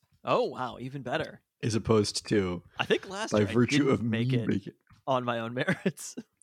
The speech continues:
Speaker 2: That is, that is correct. You, you absolutely hundred percent did not make it on your own merits back then.
Speaker 1: Okay, but this year I actually earned it.
Speaker 2: Uh, I, I believe both of my, did both of my teams make it again?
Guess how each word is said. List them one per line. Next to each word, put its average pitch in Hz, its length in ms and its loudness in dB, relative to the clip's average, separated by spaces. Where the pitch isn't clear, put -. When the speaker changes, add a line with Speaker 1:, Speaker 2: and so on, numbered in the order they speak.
Speaker 2:
That 117 100 8
is, 117 220 0
that 113 160 4
is 98 100 -2
correct. - 380 -8
You, 98 140 -2
you 113 220 6
absolutely 95 480 0
hundred 95 240 -6
percent - 260 -8
did 185 160 -6
not 226 340 4
make 180 240 -6
it - 140 -8
on 196 120 -2
your - 140 -2
own - 140 -4
merits - 400 -6
back - 320 -4
then. - 300 -6
Speaker 1:
Okay, 135 260 0
but 113 140 -4
this 131 180 0
year 135 100 -2
I 117 120 0
actually 113 380 -4
earned 113 240 -4
it. - 140 -14
Speaker 2:
Uh, 95 540 0
I, 127 240 0
I - 60 2
believe 135 380 4
both - 220 2
of - 60 -8
my, - 140 -2
did 107 260 -4
both - 180 2
of 254 60 -10
my 285 140 2
teams - 260 -2
make - 220 -2
it - 80 2
again? 254 400 -2